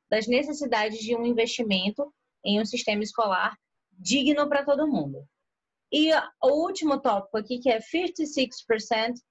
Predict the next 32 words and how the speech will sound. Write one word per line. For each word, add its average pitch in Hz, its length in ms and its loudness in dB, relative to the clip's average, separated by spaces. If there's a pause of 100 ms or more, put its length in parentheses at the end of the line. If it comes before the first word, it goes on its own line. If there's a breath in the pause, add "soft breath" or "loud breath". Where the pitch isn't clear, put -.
(220)
talked 254 280 0
about 226 340 0 (140)
public 285 440 0 (400)
debt. 185 380 0 (280)
Opa. - 260 -10 (580 soft breath)
Public 254 380 0
debt. 175 280 0 (120)
Então, 226 300 0
cinquenta 269 360 -2
e 320 40 0
seis 294 180 0
por 247 160 -2
cento 214 300 -2
das 190 160 0
pessoas 196 680 0
desse, 165 360 -8
que 160 200 -6
foram 175 220 0
entrevistadas 165 640 -2
nessa 165 220 -8
pesquisa, 202 600 -2 (480 loud breath)
elas 214 540 2 (380)
achavam 233 680 0
que 247 220 0
um 240 120 4
grande 277 320 2
problema 240 360 0
do 220 80 2
Brasil 214 540 2
era 233 240 2
a 233 40 2
dívida 240 320 0